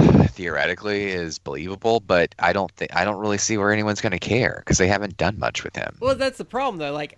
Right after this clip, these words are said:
Speaker 2: I, I'm, I'm throwing out names of guys that I think if they'd been built properly, it'd be interesting, but, like, you would have had to actually put, um,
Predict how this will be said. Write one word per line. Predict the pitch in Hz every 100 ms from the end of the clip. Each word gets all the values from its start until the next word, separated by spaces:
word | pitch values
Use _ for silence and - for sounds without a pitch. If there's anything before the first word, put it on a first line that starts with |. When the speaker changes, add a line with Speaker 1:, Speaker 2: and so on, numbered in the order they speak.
| 190
Speaker 2:
I, | 190 180
I'm, | 226 214
I'm | 220 233
throwing | 277 247 214
out | 170
names | 170 180 180 160
of | 139
guys | 160 151 156 143
that | 139 - - - - _ -
I | 170
think | 185 170
if | 160
they'd | 165 143
been | 139
built | 135 151
properly, | 156 165 156 180 180
it'd | 180
be | 170
interesting, | 180 185 - 202 190
but, | 160 147
like, | 160 135
you | 170
would | 185
have | 175
had | 160 156 147
to | -
actually | 151 147 - 147 135
put, | 135 - 156 135 - _ _ - _ _ _ _ _ _ _ _ _ _ _ _ _ -
um, | 135 123 117 117